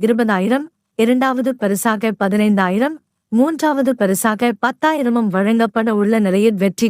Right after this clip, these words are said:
கோப்பை, பதக்கம், பாராட்டு சான்றிதழ், சிறந்த வீரர்களுக்கான விருது, சிறந்த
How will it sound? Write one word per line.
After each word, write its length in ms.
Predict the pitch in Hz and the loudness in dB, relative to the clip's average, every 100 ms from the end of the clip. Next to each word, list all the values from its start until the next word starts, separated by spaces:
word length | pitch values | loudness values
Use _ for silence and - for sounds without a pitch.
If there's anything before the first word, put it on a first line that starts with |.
| 202 | 2
கோப்பை, 300 | 196 - 180 202 _ _ - | 0 2 0 -2 _ _ -4
பதக்கம், 460 | 202 208 220 214 254 - - | -2 -2 -4 -6 -8 -8 -2
பாராட்டு 520 | 233 262 262 254 233 | 0 0 -2 -4 -6
சான்றிதழ், 540 | - 190 185 190 226 269 _ _ - | -2 -2 0 0 -2 -4 _ _ -10
சிறந்த 420 | - 302 349 349 285 | 0 0 2 0 2
வீரர்களுக்கான 720 | 226 233 226 214 202 220 233 214 | 2 2 2 2 2 2 2 4
விருது, 240 | 208 220 254 - | 2 2 0 0
சிறந்த 340 | 247 254 240 | 2 2 0